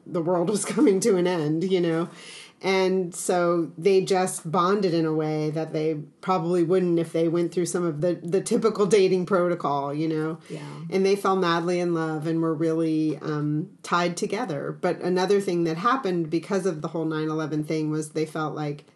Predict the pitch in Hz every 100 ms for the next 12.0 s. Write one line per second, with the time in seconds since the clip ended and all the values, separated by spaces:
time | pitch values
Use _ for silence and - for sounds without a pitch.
0 | - 190 180 208 208 - 180 190 165 151
1 | 147 170 165 165 - 185 185 180 170 165
2 | 160 - - - _ - 156 170 165 170
3 | 175 175 160 170 170 165 160 156 151 151
4 | 151 147 - 165 147 165 139 131 156 147
5 | - _ _ - - - 175 196 180 175
6 | - 202 214 196 185 - - 185 180 170
7 | 165 165 165 156 165 170 165 160 165 165
8 | 165 156 - 165 - - 165 156 160 160
9 | 165 196 196 175 170 160 156 - 156 156
10 | 151 160 147 165 190 190 175 - 165 160
11 | 156 156 147 147 - 160 156 151 139